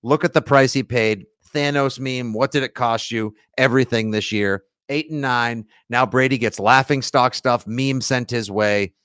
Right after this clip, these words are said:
You know, a little infamy, which he doesn't want, didn't need, but he's a brand, and he, he's pro-, and he's also married to football and completely addicted to football and competition. So he's probably thinking, "I need to go back out there and show everyone that I can come back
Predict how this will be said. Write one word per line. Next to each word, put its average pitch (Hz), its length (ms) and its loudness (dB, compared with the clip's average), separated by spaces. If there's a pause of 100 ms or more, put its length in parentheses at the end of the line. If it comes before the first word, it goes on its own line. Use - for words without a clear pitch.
(280)
You 127 140 -6
know, 110 320 -2
a 123 100 0
little 131 340 4
infamy, 123 500 -2
which 110 220 -2
he 120 80 -4
doesn't 120 380 0
want, 110 300 2
didn't 120 300 -4
need, 104 360 -6 (400)
but 135 120 4
he's 156 160 0
a 165 60 6
brand, 135 600 0
and 135 260 -2
he, 139 320 -10
he's 139 300 -6
pro-, 156 240 2 (260)
and 175 200 0
he's 139 140 0
also 135 220 2
married 123 340 2
to 120 60 -2
football 135 400 2
and 120 120 -6
completely 135 480 -4
addicted 120 400 -8
to 104 140 -2
football 117 400 0
and 107 100 -4
competition. 110 680 -2 (220)
So 131 160 0
he's 147 140 4
probably 151 320 6
thinking, 160 440 -4
"I 131 100 4
need 165 160 4
to 151 60 2
go 127 120 4
back 131 280 2
out 143 200 4
there 117 160 0
and 117 100 -6
show 123 200 4
everyone 120 320 2
that 120 100 -2
I 123 60 0
can 117 160 -18
come 135 220 -6
back 127 260 2